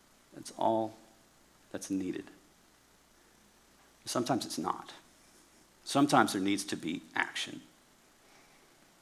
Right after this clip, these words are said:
So, I want each of you to pick a day in the next month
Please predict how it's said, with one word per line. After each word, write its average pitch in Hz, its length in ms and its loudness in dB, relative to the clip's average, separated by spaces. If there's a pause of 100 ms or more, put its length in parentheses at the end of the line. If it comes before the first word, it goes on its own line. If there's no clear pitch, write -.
(420)
So, - 320 -4 (1700)
I 113 80 4
want 147 200 8
each 147 200 8
of 143 140 6
you - 260 -4 (160)
to - 100 -10
pick - 240 -4
a 101 60 0
day 87 400 -2 (1040)
in 90 60 -2
the 90 80 -2
next 113 240 2
month 92 500 -2